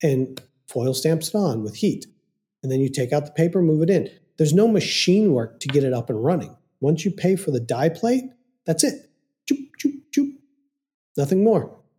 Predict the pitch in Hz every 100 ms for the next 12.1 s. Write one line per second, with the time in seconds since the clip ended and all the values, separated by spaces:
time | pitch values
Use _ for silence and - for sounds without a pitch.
0 | _ - - 156 127 - - _ - 170
1 | 202 220 208 - 170 170 170 170 175 170
2 | 170 - - - 156 170 165 131 139 156
3 | 156 - 156 151 151 - 143 151 151 170
4 | 165 165 175 185 190 - - _ _ -
5 | 147 170 160 - 143 - 170 151 139 123
6 | 143 139 127 113 - 170 123 101 - _
7 | 147 117 - _ _ _ _ _ _ _
8 | - 135 131 131 117 127 120 - _ _
9 | - 147 131 120 113 117 120 110 104 -
10 | _ _ _ _ - 170 233 208 123 117
11 | - - 95 92 - - 147 139 139 131